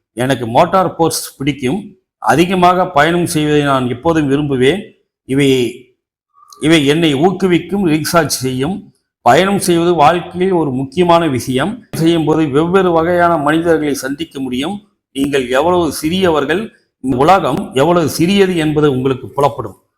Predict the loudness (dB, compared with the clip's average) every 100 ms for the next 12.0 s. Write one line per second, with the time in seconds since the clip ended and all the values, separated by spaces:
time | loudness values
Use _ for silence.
0 | _ _ 0 4 4 2 0 0 -2 0
1 | 2 4 2 0 0 0 2 2 0 2
2 | 4 4 2 -6 -10 -2 0 0 2 2
3 | 2 -2 -4 -2 -2 -2 -4 -6 0 2
4 | 2 2 2 2 0 -4 -8 -16 -18 _
5 | _ _ _ 0 2 4 2 2 0 0
6 | -2 2 4 4 2 0 -2 -4 -12 _
7 | -2 2 2 0 -2 -2 0 0 0 0
8 | -4 -4 -4 -4 -8 -12 _ _ _ _
9 | 0 2 2 0 2 4 4 2 0 -2
10 | -8 0 2 4 4 2 2 -4 -6 -18
11 | _ -2 0 -2 -4 -6 -2 0 0 -2